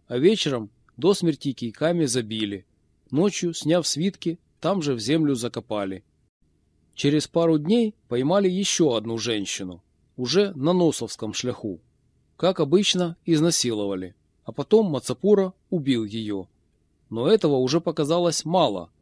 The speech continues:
Обычное душегубство приелось. Решили, что женское мясо должно быть вкусным.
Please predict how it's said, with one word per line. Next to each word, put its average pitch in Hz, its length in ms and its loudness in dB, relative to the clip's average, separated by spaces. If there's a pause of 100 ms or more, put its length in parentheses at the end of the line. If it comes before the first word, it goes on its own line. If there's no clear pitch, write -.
(420)
Обычное 135 460 0
душегубство 147 840 -2
приелось. 143 680 -2 (540)
Решили, 160 420 2
что 123 400 0
женское 156 500 0
мясо 185 360 0
должно 131 280 0
быть 165 200 0
вкусным. 104 580 -2